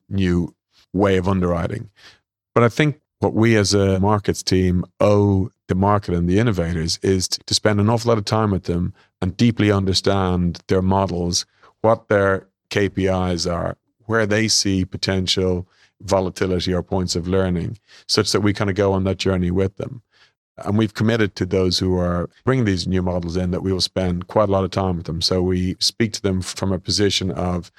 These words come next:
deep understanding of what they're trying to do rather than inbuilt biases, positive or negative. So, for example, I mean, you,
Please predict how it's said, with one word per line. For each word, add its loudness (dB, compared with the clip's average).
deep 2
understanding 0
of 0
what 0
they're -4
trying -2
to -2
do 0
rather 2
than -2
inbuilt -2
biases, -4
positive -2
or -2
negative. -6
So, 0
for 4
example, 0
I -2
mean, 0
you, -4